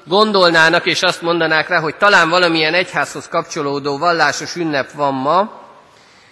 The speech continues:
de nem tudnák pontosan, mit is ünneplünk ezen a napon.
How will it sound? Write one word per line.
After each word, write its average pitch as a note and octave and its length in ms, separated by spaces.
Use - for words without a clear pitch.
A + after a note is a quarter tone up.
de E3 640
nem F3 220
tudnák D#3 420
pontosan, C3+ 640
mit D3+ 220
is C3 200
ünneplünk B2+ 600
ezen A#2 280
a G#2+ 80
napon. G#2 580